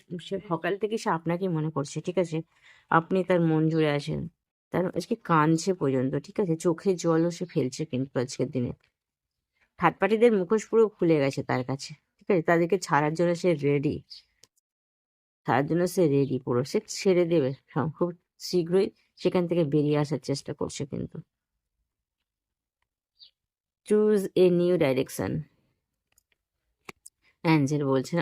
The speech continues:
"unlikely। Forgiveness।" দেখুন, ক্ষমা তো করতেই হবে যে কোনো ব্যাপারে। "Look for a sign।" কিছু কিছু সিমটমস আপনি নিশ্চয় দেখতে পাচ্ছেন বা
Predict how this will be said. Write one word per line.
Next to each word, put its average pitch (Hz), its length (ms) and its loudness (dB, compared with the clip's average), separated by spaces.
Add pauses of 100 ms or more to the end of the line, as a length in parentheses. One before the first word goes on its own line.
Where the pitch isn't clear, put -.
(120)
"unlikely। 139 720 0 (2250)
Forgiveness।" 160 760 2
দেখুন, 247 280 0
ক্ষমা 147 440 -2
তো 180 120 -2
করতেই 147 380 -4
হবে 139 160 0
যে 143 120 -4
কোনো 143 200 -2
ব্যাপারে। 135 380 -2 (1300)
"Look 175 260 0
for 170 240 0
a 160 120 2
sign।" 139 320 0 (100)
কিছু 214 220 -4
কিছু 233 220 0 (100)
সিমটমস 185 640 -2 (100)
আপনি 185 240 -4
নিশ্চয় 185 360 -2
দেখতে 135 380 -4
পাচ্ছেন 139 440 -2
বা 147 100 4